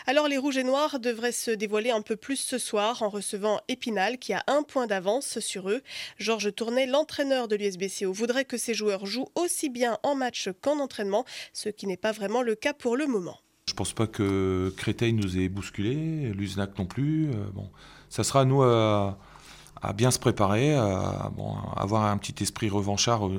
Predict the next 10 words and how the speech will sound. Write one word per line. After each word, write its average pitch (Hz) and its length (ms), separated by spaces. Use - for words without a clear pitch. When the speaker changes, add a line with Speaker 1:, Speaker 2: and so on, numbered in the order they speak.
Speaker 2:
au 147 100
niveau 127 240
du 117 80
résultat, 107 600
à 101 220
continuer 120 500
à 123 60
améliorer 117 460
notre 110 320
football 127 480